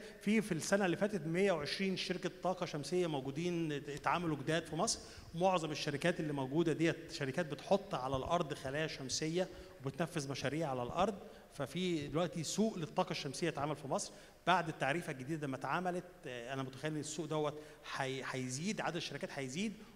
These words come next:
وبعدين هتيجي فترة معينة بعد كده الشركات ديت هتشتري بعضيها، الشركة الكبيرة هتاكل الشركة الصغيرة وهكذا. فلا، في سوق. آه، إحنا ما عملناش، آه،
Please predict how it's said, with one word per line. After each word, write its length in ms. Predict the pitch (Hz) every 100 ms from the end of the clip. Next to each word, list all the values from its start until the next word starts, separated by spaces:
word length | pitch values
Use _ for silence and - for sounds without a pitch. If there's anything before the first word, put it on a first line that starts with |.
| -
وبعدين 240 | 147 180 170
هتيجي 280 | 170 180
فترة 280 | 170 185 175
معينة 300 | 147 139 165
بعد 200 | 151 139
كده 280 | - 165 165 - - -
الشركات 460 | 135 - 135 170 160
ديت 220 | 165 160 -
هتشتري 460 | - - - - 165
بعضيها، 400 | 147 135 175 160
الشركة 340 | - - - - -
الكبيرة 340 | 151 165 160
هتاكل 240 | - 156
الشركة 240 | 135 156 151
الصغيرة 380 | - 131 147 131
وهكذا. 340 | 120 113 - - - - -
فلا، 380 | 151 151 180 -
في 180 | - 202
سوق. 320 | - 233 - - - 147
آه، 600 | 135 131 127 127 123 143
إحنا 240 | 160 143
ما 80 | 143
عملناش، 640 | 139 143 147 185 - - 151
آه، 260 | 135 131